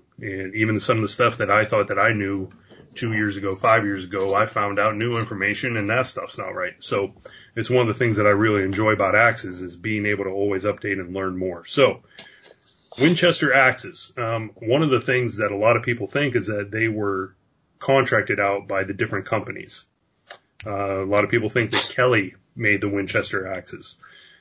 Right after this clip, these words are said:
Um, I've heard of, you know, Man Edge making them. And from what we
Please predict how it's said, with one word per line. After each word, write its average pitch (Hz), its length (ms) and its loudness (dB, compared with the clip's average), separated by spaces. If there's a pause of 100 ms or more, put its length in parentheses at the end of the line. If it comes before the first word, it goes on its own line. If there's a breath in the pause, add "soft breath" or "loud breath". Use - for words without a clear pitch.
(160 loud breath)
Um, 98 300 -4
I've 98 180 0
heard 107 320 6
of, 98 180 4
you 104 220 -2
know, 98 80 0
Man 107 280 2
Edge 117 300 2
making 98 300 -4
them. 90 240 -14 (180)
And 107 240 -4
from 107 240 -4
what 147 300 2
we 139 480 2